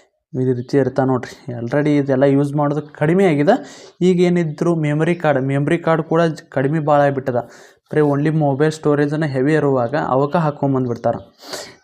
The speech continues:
ನೆಕ್ಸ್ಟ್ ನೋಡ್ಕೋಬೋದು, ಪೆನ್ ಡ್ರೈವ್ ಕೂಡ ಇರ್ತಾವೆ. ಪೆನ್ ಡ್ರೈವ್ ಕೂಡ ಸಿಕ್ಸ್ ಜಿ ಬಿ, ಸಿಕ್ಸ್ಟೀನ್ ಜಿ ಬಿ, ಏಯ್ಟೀನ್ ಜಿ ಬಿ, ತರ್ಟಿ ಟೂ ಜಿ ಬಿ ಈ ರೀತಿ ಕೂಡ ಇರ್ತಾವೆ.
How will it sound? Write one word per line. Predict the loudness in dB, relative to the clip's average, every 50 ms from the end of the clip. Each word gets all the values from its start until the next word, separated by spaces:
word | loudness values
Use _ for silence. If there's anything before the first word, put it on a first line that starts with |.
| -2 0
ನೆಕ್ಸ್ಟ್ | 0 0 0 0 -2
ನೋಡ್ಕೋಬೋದು, | -4 0 0 0 2 4 4 4 4 4 4 2 2 0 -2
ಪೆನ್ | 0 2 2 2
ಡ್ರೈವ್ | 2 2 2 2 2
ಕೂಡ | 2 2 4
ಇರ್ತಾವೆ. | 4 4 4 2 2 2 0 0 0 0
ಪೆನ್ | 0 0 0 2
ಡ್ರೈವ್ | 2 2 2 2 0
ಕೂಡ | 0 0 0
ಸಿಕ್ಸ್ | -2 -2 -4 -6 -6 -6 -10 -8
ಜಿ | -6 -4 -2 -2
ಬಿ, | -2 -2 -2 -2 -4 -6 -10
ಸಿಕ್ಸ್ಟೀನ್ | -10 -8 -8 -8 -4 -2 -2 0 0
ಜಿ | 0 0
ಬಿ, | 0 0 2 2
ಏಯ್ಟೀನ್ | 2 2 2 2 0 0 0
ಜಿ | -2 -2 -2
ಬಿ, | -2 0 -2 -2
ತರ್ಟಿ | -2 -2 -4 -4 -4 -6
ಟೂ | -4 -2 -2
ಜಿ | 0 0 -2
ಬಿ | 0 0 2
ಈ | 2
ರೀತಿ | 2 0 0 0 0 2
ಕೂಡ | 2 2 2 2
ಇರ್ತಾವೆ. | 2 2 2 2 2 2 2 2 -2 -8 -18 -20 -20